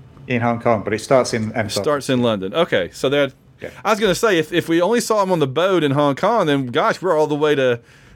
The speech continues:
Speaker 2: seventy-seven before he <laughs> goes in the office. But okay, that's, that's interesting. All right. But I'd forgotten
Speaker 1: Uh,
Speaker 2: that that's the only time he sees him in Moneypenny in this movie is in his apartment.
Speaker 1: Yeah. Yeah, it's just
Speaker 2: Okay.
Speaker 1: a very brief scene, yeah.
Speaker 2: Yeah.
Speaker 1: Um,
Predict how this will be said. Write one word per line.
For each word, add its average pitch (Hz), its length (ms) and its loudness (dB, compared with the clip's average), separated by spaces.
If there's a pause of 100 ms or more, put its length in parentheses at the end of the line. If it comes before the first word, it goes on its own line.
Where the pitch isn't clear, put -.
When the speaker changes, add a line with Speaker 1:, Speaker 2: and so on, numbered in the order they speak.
(220)
Speaker 2:
seventy-seven 165 800 0
before 139 360 0
he 151 60 2
<laughs> 147 160 -2
goes 160 160 2
in 160 100 0
the 135 60 2
office. 139 400 0
But 123 160 0
okay, 110 260 0
that's, 131 260 -2
that's 156 240 -6
interesting. 110 440 -8
All 135 60 -4
right. 90 200 -6 (400)
But 202 100 0
I'd 226 160 2
forgotten 190 440 0
Speaker 1:
Uh, - 40 2
Speaker 2:
that 139 100 -2
that's 175 180 0
the 175 160 -4
only 196 320 0
time 185 400 2
he 147 140 -2
sees 165 360 -4
him 143 200 0
in 127 140 2
Moneypenny 127 540 0
in 113 80 0
this 123 160 -2
movie 135 400 -2
is 110 120 -2
in 131 100 0
his 143 140 -4
apartment. 143 480 -4 (380)
Speaker 1:
Yeah. 143 200 2 (400)
Yeah, 117 120 -2
it's 104 100 -4
just 127 120 0
Speaker 2:
Okay. 120 100 4
Speaker 1:
a - 20 -2
very 120 220 0
brief 117 360 -2
scene, 113 280 -4
yeah. 113 220 -4 (300)
Speaker 2:
Yeah. 147 220 0 (180)
Speaker 1:
Um, 147 460 0